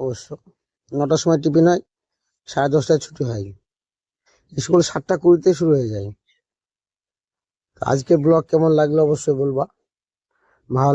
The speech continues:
লাগলে আবার নতুনভাবে নিয়ে আসবো। তো স্কুল এখন ছুটি দিয়ে দিয়েছে, এখন অপেক্ষা হচ্ছে ইলিয়াসের, ওর বড় ভাইয়ের, উম, চলে এসছে। চলো বাড়ি যাওয়া যাক। টোটো রাস্তার ওপারে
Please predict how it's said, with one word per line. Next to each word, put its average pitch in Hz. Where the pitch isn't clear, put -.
লাগলে 135
আবার 139
নতুনভাবে 131
নিয়ে 131
আসবো। 120
তো 151
স্কুল -
এখন 147
ছুটি 151
দিয়ে 143
দিয়েছে, 139
এখন 135
অপেক্ষা 156
হচ্ছে 170
ইলিয়াসের, 156
ওর 147
বড় 139
ভাইয়ের, 143
উম, 127
চলে 131
এসছে। -
চলো 156
বাড়ি 156
যাওয়া 160
যাক। 151
টোটো 165
রাস্তার 175
ওপারে 165